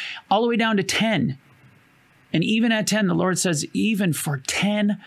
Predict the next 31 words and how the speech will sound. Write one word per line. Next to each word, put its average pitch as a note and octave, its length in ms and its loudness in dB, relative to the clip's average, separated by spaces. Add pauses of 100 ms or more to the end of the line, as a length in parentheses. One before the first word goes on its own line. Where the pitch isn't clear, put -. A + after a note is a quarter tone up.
(220)
righteous F3+ 760 -2 (180)
men, D#3 480 0 (500)
I F#3+ 280 0
would F3 160 0
not E3 260 -2
destroy D3+ 420 -2
the C#3+ 100 -2
city." C3+ 460 -4 (1160)
Okay, E3+ 320 0
at D3 120 -2
which D#3 240 -2
point F3 260 -2
we D3+ 100 0
pick F3+ 280 -4
it E3 80 0
up F#3 200 -2
here, F#3+ 420 0 (260)
Genesis E3+ 520 0
nineteen, F3+ 440 0
verse D#3 280 -2
one. F#3+ 300 0 (360)
"Now G3 220 2
the F#3+ 100 0
two B3 380 0
angels G3+ 640 0 (420)
came B3 440 0
to A3+ 140 0
Sodom G#3+ 520 0
in F#3 160 2
the F#3+ 120 0
evening, D#3+ 560 0